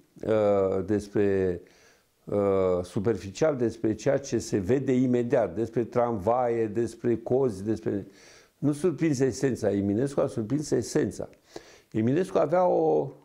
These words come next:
foarte mare dorință de cunoaștere. O sete de cunoaștere. Vedeți, expresia asta a devenit banală.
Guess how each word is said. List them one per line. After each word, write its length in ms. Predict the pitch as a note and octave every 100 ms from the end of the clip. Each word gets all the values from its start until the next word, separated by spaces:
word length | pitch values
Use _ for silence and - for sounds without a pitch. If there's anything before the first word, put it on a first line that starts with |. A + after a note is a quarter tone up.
| _ _
foarte 340 | - D3+ D3+ D3
mare 280 | C#3+ C#3 B2
dorință 440 | A2+ B2 B2 A#2
de 140 | G#2+
cunoaștere. 640 | A2 A2+ A#2+ G#2+ - D#2+ - _ _ _ - - - _ _ -
O 120 | B2
sete 480 | B2+ - - G#3+ F#3+
de 120 | D3
cunoaștere. 500 | D3 C#3 B2+ - A#2
Vedeți, 360 | A2+ B2+ E3 E3
expresia 460 | D3 E3+ E3 E3+ E3+
asta 220 | - E3 D#3+ D3+ D3+ C#3+
a 100 | C#3
devenit 340 | C3 C#3 D3+ C#3+
banală. 680 | C3+ C3+ A#2 F2 E2+ F2+